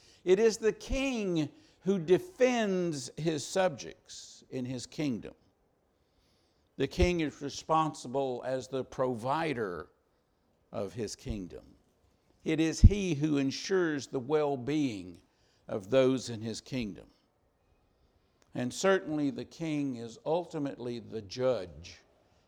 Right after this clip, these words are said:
in his kingdom. He is the judge from whom there is no appeal. He establishes justice. He defines right and wrong.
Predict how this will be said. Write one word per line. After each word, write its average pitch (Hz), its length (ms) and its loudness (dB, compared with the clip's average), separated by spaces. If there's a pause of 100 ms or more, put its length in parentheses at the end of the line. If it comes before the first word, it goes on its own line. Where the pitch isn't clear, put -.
(100)
in 110 180 -8
his 98 240 -6
kingdom. 95 520 -10 (100)
He 170 220 2
is 165 160 2
the 147 140 -4
judge 156 540 2 (400)
from 143 220 0
whom 151 320 0
there 139 280 0
is 143 460 -4
no 117 300 -2
appeal. 117 580 -6 (1400)
He 175 200 4
establishes 180 1040 2 (120)
justice. 170 800 -2 (920)
He 170 160 0
defines 185 960 4
right 151 460 4
and 165 220 -2
wrong. 113 500 -2